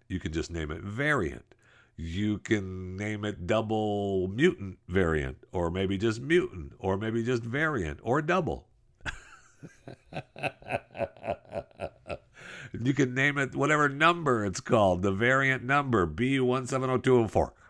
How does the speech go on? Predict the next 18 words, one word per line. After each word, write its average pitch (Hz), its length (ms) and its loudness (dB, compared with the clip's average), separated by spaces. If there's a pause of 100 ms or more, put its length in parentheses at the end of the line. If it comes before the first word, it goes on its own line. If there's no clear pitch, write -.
(1000)
But 101 840 4
a-, 123 180 4 (100)
after 113 320 8
every 113 320 8
pandemic, 76 640 2
ev-, 104 260 2
any 123 240 2
kind 113 220 0
of 95 80 -2
pandemic, 110 580 0
any 104 320 -2
kind 90 240 0
of 82 100 -2
sickness, 104 600 -2
any 107 220 -2
kind 95 260 0
of 85 80 0
flu, 104 400 2